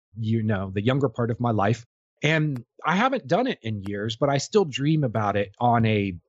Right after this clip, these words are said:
almost nightly basis. There will be some dream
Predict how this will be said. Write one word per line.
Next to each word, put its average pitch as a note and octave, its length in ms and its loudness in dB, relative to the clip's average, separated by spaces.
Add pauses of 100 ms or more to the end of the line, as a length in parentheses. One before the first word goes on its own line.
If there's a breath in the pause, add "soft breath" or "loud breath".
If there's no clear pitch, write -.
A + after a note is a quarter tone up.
almost D#3+ 560 4
nightly B2 420 -2
basis. G#2+ 500 -2
There A#2+ 160 0
will A#2 120 0
be B2 180 0
some E3 640 2 (240)
dream B2+ 540 4